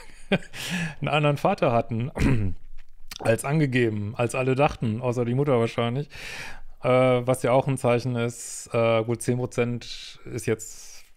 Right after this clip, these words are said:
nicht überall so. Es gab dann auch Länder, wo es, glaub ich, deutlich über zehn Prozent war und Länder, wo es viel, viel weniger war. Ich denke, heute wird's viel weniger sein,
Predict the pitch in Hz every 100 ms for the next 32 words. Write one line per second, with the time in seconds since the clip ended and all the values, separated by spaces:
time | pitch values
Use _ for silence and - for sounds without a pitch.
0 | - 127 117 131 113 139 151 147 143 139
1 | - 110 117 107 104 107 107 107 107 98
2 | 98 101 - - - - - 123 120 180
3 | 165 156 147 - 143 131 135 131 123 127
4 | 123 120 117 110 107 104 104 101 98 104
5 | - - - - - - 127 123 120 113
6 | 127 147 135 120 127 127 131 113 107 107
7 | 101 104 107 - - 104 113 113 110 110